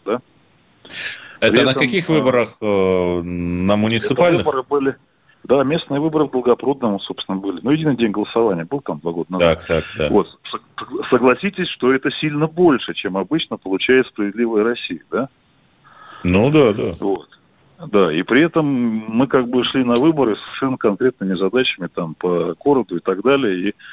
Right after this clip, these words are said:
Speaker 1: знаете, ни, ни, ни на одной встрече с избирателями не задали вопрос. Много что спрашивали, да, там, про благоустройство, про дороги, там, про ж-,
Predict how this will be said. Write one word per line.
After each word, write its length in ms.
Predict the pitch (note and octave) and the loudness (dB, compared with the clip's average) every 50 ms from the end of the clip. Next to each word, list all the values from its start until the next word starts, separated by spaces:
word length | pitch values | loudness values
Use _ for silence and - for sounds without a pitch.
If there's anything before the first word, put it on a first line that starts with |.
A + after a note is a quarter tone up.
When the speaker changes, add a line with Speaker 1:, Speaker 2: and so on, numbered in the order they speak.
| - - - - | -20 -20 -14 -6
Speaker 1:
знаете, 360 | - F#2 G#2 A2+ A2 - G2 | -2 0 2 2 2 0 0
ни, 140 | F2+ F#2+ G#2+ | 0 2 2
ни, 260 | A2 A2 A2 A2+ A#2+ B2+ B2 | 4 4 4 4 4 4 2
ни 160 | B2 B2+ B2+ | 2 2 4
на 140 | B2 B2 B2 | 4 4 4
одной 240 | A#2+ B2+ C#3 C3+ C3+ | 2 0 -2 -4 -4
встрече 300 | - - - D3 C#3 - - - - | -4 -2 0 0 0 0 -2 -4 -4
с 40 | - | -6
избирателями 540 | C3+ C#3+ B2 B2+ C#3+ E3+ D#3+ - - B2 A#2 _ _ - - - | -4 -2 0 2 2 2 0 -2 -6 -20 -20 _ _ -10 -10 -8
не 80 | D3 | -8
задали 300 | - D3 D3+ - - A#2+ | -6 -8 -8 -6 -8 -8
вопрос. 320 | A#2 A2+ A#2 - - C#3+ - - - - - | -6 -6 -6 -6 -6 -6 -6 -8 -14 -6 0
Много 280 | D#3+ F3+ A3 G3+ D#3+ B2+ | 2 4 4 4 2 -2
что 180 | - - A#2+ | -6 -6 -8
спрашивали, 580 | - - - A#2+ G#2 F#2+ - - D#2+ D#2 E2+ E2+ | -8 -2 0 2 2 2 0 -6 -12 -14 -14 -6
да, 140 | G2 C3 D#3 | -4 -4 -4
там, 180 | - - E2 - _ _ _ _ _ - - - - - - - _ _ _ - | -4 -6 -12 -20 _ _ _ _ _ -20 -20 -20 -20 -20 -20 -20 _ _ _ -4
про 120 | - G#2+ | -2 -2
благоустройство, 800 | A2 A#2+ A2+ - - A#2 A#2 - - D3+ E3 E3+ E3 - - A#2+ | 0 0 0 2 2 2 0 0 0 2 2 2 0 -2 -6 -6
про 160 | - - G2+ G2 | -4 -4 -2 0
дороги, 400 | G2 G2+ G#2 C3 D3 D3 C3+ A#2+ | 2 2 2 2 2 0 -2 -4
там, 260 | - - G#2 F#2 F2+ | -4 -4 -4 -4 -2
про 160 | - G2+ F#2+ | -2 -2 -2
ж-, 140 | G2 G2 | -4 -4